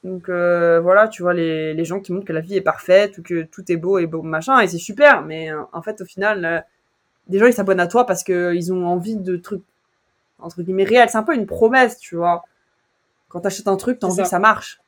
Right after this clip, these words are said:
Speaker 1: T'as envie que ça, ça t'aille bien.
Speaker 2: <laughs> Ouais.
Speaker 1: Euh, quand tu t'abonnes à
Speaker 2: C'est
Speaker 1: quelqu'un,
Speaker 2: ça,
Speaker 1: c'est pareil.
Speaker 2: exactement.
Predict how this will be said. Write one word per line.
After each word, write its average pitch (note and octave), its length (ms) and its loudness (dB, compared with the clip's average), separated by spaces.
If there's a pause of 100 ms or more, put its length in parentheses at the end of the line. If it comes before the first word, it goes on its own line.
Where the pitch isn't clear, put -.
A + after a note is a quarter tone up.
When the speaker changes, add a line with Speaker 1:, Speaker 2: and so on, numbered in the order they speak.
(500)
Speaker 1:
T'as F3 80 -6
envie F#3+ 140 -4
que - 40 -10
ça, E3+ 200 2 (100)
ça F3 140 -4
t'aille F3+ 180 0
bien. A3 300 2
Speaker 2:
<laughs> - 80 -8 (840)
Ouais. C#3+ 80 -14
Speaker 1:
Euh, D#3+ 120 -8
quand E3+ 120 -8
tu F3 100 -16
t'abonnes F#3+ 220 0
à - 20 0
Speaker 2:
C'est E3 60 -4
Speaker 1:
quelqu'un, E3 240 -2
Speaker 2:
ça, - 60 -4
Speaker 1:
c'est E3 60 -16
pareil. G3 200 0
Speaker 2:
exactement. G#3 280 -4